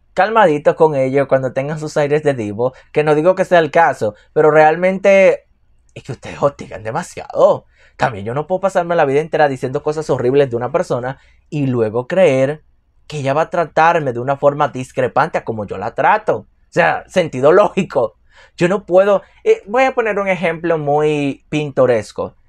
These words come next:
Si yo maltrato a un animal, dígase un perro,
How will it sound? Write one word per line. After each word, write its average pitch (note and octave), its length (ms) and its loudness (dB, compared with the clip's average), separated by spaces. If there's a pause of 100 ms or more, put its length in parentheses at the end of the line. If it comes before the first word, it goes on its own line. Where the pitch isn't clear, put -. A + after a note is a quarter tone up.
(160)
Si A#3+ 240 -8
yo C4+ 140 2
maltrato E3 580 0
a B2 40 -8
un B2+ 80 -2
animal, G#2 520 -4
dígase D#3+ 380 -4
un C3 140 -6
perro, F#2 440 -2